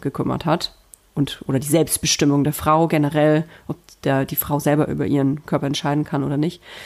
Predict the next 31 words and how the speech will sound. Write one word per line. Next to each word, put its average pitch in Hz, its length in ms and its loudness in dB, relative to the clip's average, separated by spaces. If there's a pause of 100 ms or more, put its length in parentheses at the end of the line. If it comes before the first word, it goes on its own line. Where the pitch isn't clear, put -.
(720)
Äh, 165 220 0
und 170 140 0
wer 208 100 4
jetzt 240 160 2
aber 208 180 4
sagt, 196 320 2
„Ja, 233 440 4
äh, 190 340 4
gut, 294 360 4
aber 196 300 4
ich 175 140 -2
kenne 196 180 2
auf 180 120 -2
jeden 190 200 2
Fall, 185 400 2
äh, 156 280 2
ein 151 140 -6
paar 254 240 2
Frauen 247 380 2
oder 175 180 0
eine 247 240 4
Frau 220 220 0
oder 208 120 2
hab 185 100 0
schon 190 100 -2
mal 160 80 2
gehört, 208 320 4
dass 220 100 -2
irgendjemand 190 360 2
einen 160 80 -2
Schwangerschaftsabbruch, 170 960 -2